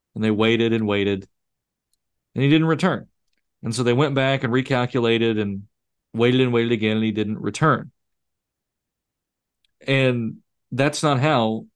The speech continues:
we're supposed to be waiting for Jesus to return. We're not supposed to be preparing for his return by building temples or by seeing ourselves in news headlines or,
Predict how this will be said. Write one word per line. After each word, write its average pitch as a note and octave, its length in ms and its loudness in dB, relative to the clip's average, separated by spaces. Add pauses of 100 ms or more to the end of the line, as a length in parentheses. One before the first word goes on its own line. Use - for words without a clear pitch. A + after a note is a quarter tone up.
(180)
we're B2+ 140 0
supposed B2+ 380 0
to B2+ 60 -4
be A#2 120 2
waiting A2+ 340 2
for A2+ 140 -6
Jesus G2+ 360 -4
to G#2+ 100 -4
return. A2+ 480 0 (560)
We're B2+ 80 2
not D3 200 2
supposed C#3 360 0
to B2+ 60 -6
be A#2 200 0 (240)
preparing B2 420 0
for B2 140 -4
his A#2 220 -2
return A2+ 400 -2
by G#2+ 120 0
building A2+ 380 0
temples G#2+ 580 -2
or A2 60 -4
by G#2 140 -2
seeing A#2+ 300 -2
ourselves A#2 460 0
in A2+ 120 -2
news A2 240 0
headlines G#2+ 760 -2
or, G2+ 200 0